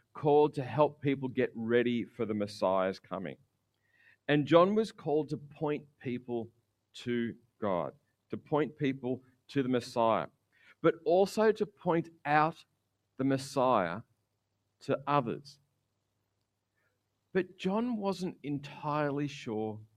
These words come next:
who that would be. In John chapter one, verses twenty-nine to thirty-four, we read these words, starting at verse twenty-nine. "The next day, John saw Jesus coming towards him and said, 'Look,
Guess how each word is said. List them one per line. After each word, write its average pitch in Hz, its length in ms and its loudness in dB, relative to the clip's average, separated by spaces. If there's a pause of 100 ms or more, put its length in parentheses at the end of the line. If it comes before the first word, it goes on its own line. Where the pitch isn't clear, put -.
(160)
who 113 400 -4
that 92 240 -4 (180)
would 87 320 -10
be. 78 320 -8 (1500)
In 120 240 2
John 143 480 0
chapter 127 320 -4
one, 104 340 -2 (220)
verses 104 360 -4
twenty-nine 101 680 -2
to 90 120 -12
thirty-four, 95 480 -4
we 90 140 -2
read 90 280 -2
these 90 280 -4
words, 85 320 -2 (180)
starting 98 320 0
at 90 120 -12
verse 92 280 -2
twenty-nine. 87 600 -6 (840)
"The 151 80 6
next 175 340 6
day, 139 240 8
John 139 540 2
saw 135 300 2
Jesus 127 520 0
coming 113 380 -4
towards 113 500 0
him 82 220 -6 (120)
and 113 160 -2
said, 123 280 2 (340)
'Look, 196 320 8